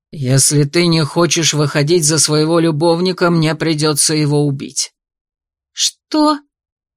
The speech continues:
Но испуганный вскрик был обращен уже к широкой спине деда, который широким твердым шагом направился к выходу из ее апартаментов. Оля с ужасом поняла, что дед совсем не старый человек и уже даже не больной.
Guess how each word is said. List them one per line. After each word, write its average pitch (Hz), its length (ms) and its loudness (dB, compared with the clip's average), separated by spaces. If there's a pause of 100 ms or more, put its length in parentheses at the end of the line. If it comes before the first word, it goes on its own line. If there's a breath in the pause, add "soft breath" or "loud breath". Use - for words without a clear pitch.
(440)
Но 208 240 2
испуганный 240 540 0
вскрик 269 380 -2
был 220 180 2
обращен 226 460 0
уже 240 240 0
к 262 60 -8
широкой 254 500 -2
спине 254 460 2
деда, 226 420 -2
который 180 360 -2
широким 175 520 -4
твердым 180 380 -2
шагом 220 400 0
направился 202 640 0
к - 80 -10
выходу 190 420 0
из 180 280 -4
ее 180 220 0
апартаментов. 175 840 -8 (1000)
Оля 208 320 0
с - 160 0
ужасом 208 400 -2
поняла, 214 480 -4 (520)
что - 260 -2
дед 202 220 0
совсем 226 340 0
не 247 120 4
старый 254 360 0
человек 214 520 0
и 165 40 -4
уже 175 220 -2
даже 226 280 0
не 233 120 4
больной. 262 560 -2